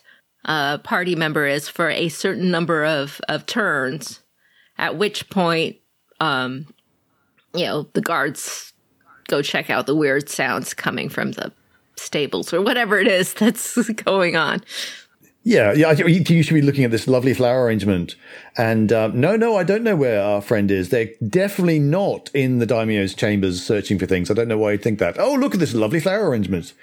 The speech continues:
Speaker 2: Don't you think it invokes feelings of nostalgia?" That kind of thing.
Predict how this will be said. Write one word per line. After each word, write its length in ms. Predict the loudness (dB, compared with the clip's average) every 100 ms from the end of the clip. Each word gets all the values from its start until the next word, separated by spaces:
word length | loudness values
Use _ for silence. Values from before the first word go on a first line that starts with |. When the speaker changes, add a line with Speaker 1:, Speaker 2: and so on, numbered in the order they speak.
| -8 0
Speaker 2:
Don't 200 | 0 2
you 60 |
think 220 | 2 2 0
it 100 | 0
invokes 440 | 0 2 0 -6 -16 -18 -10
feelings 340 | 0 2 4 2
of 100 | 2
nostalgia?" 600 | 0 0 0 0 -2 -6 -4
That 120 | -2
kind 140 | 0 0
of 60 |
thing. 160 | -2